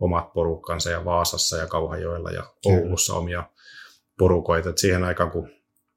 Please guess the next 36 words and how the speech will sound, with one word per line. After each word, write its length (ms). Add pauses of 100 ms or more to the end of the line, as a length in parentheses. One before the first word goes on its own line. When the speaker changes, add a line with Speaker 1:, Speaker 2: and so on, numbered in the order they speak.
(400)
Speaker 1:
mä 120
aloitin, 260
niin 100
oli 120
suurin 220
piirtein 320
kaksikymmentä 480
rataa 260
koko 220
Suomessa. 600 (340)
Ja 180
jos 160
miettii, 300
että 120
tällä 220
hetkellä 300
on 60
yli 120
seitsemänsataa 840
rataa, 360
niin 140 (680)
muutos 380
on 80
ollut 160
aika 160
järisyttävä 680 (340)
tässä, 360 (380)
tässä 420 (180)
aikataulussa. 640
Jos 140
miettii 340
niitä 180
ihan 160
alkuaikojen 640 (160)
kilpailuja, 640
niin 200